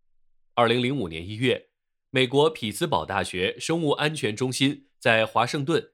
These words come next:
组织了一次代号为大西洋风暴Atlantic Storm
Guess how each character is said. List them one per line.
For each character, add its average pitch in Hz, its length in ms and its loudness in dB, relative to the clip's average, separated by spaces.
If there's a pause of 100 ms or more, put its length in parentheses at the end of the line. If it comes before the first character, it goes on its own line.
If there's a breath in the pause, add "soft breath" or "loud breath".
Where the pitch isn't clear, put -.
(140)
组 127 220 2
织 180 160 2
了 170 100 2
一 101 180 -6
次 110 380 -2
代 110 160 2
号 101 180 -2
为 90 440 -6
大 110 180 2
西 135 160 -4
洋 120 200 0
风 147 200 -4
暴 139 300 -2 (280)
Atlantic 123 520 -2
Storm 90 540 -2